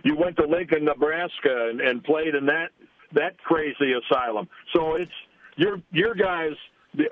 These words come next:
the only thing is, this has been some brutal start to a, uh, a football season, the schedule that B Y U is playing. But they're not gonna be the least bit intimidated by being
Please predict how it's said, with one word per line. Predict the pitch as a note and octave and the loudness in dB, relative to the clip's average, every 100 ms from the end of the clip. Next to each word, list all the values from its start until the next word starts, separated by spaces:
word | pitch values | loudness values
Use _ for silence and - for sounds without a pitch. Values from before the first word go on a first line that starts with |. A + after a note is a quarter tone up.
| D3 | 0
the | E3 | 0
only | A3 F3+ G3+ | 0 -2 -2
thing | F#3+ | 0
is, | E3+ D3+ | -2 0
this | F#3+ E3+ | -2 0
has | D#3 | 0
been | B2+ D3+ C3 F3+ | 0 -2 0 0
some | F#3 D3 | 0 0
brutal | D#3+ E3+ C3 G#2 - _ _ _ _ - | 0 2 0 -2 -8 _ _ _ _ -4
start | - D#3+ E3+ _ | 0 0 -4 _
to | D3+ C#3+ | 0 0
a, | C3+ B2+ B2 A#2+ A2+ | 0 0 0 0 -2
uh, | G#2+ _ - C3+ | -4 _ 0 0
a | |
football | - F3 - C#3+ B2+ - | 2 -2 2 0 0 0
season, | A#2+ A2+ A#2+ A#2+ | 0 2 0 0
the | A#2 - | -2 0
schedule | D#3+ C#3 C#3 A#2+ - _ _ - | 0 2 0 0 -4 _ _ -2
that | C#3 | 0
B | A#2 D#3 | 2 0
Y | D3 C#3 | 0 0
U | C#3 C#3 | 0 0
is | B2 - | -2 -2
playing. | D3+ D3+ B2 G2 - - _ | 0 0 -4 -6 -14 -20 _
But | - C#3 C3 _ _ C#3 | -2 0 -4 _ _ -2
they're | B2 D#3+ G#3+ | 0 0 -2
not | F3 D3+ | -2 0
gonna | D3 | 0
be | C3 C#3 | 0 0
the | B2+ | 0
least | C3 E3+ - | 0 -2 -2
bit | D3 | -2
intimidated | B2+ A2 C#3 B2+ B2 A#2 A2 | -2 0 0 2 0 0 0
by | A#2+ | 0
being | B2 C3 B2+ G2+ | 0 -2 0 -6